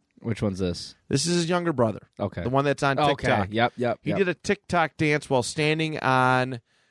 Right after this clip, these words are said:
Speaker 2: Sean Taylor's number.
Speaker 1: That's disgusting.
Speaker 2: Yep.
Speaker 1: That's disgusting.
Speaker 2: I posted on the Facebook page. He's trash.
Speaker 1: That is trash. That
Speaker 2: Yep.
Speaker 1: is n-
Speaker 2: There is so many spots on the field to do a dance,
Speaker 1: That
Speaker 2: and you do it
Speaker 1: is
Speaker 2: standing right on.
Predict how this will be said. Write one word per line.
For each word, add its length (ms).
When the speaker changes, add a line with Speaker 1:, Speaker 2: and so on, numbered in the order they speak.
Speaker 2:
Sean 340
Taylor's 360
number. 320
Speaker 1:
That's 580
disgusting. 840
Speaker 2:
Yep. 240
Speaker 1:
That's 240
disgusting. 640
Speaker 2:
I 80
posted 340
on 80
the 60
Facebook 400
page. 320
He's 260
trash. 460
Speaker 1:
That 240
is 140
trash. 520
That 160
Speaker 2:
Yep. 100
Speaker 1:
is 200
n- 260
Speaker 2:
There 320
is 120
so 220
many 180
spots 380
on 80
the 60
field 240
to 60
do 180
a 40
dance, 520
Speaker 1:
That 240
Speaker 2:
and 100
you 60
do 140
it 60
Speaker 1:
is 80
Speaker 2:
standing 320
right 180
on. 280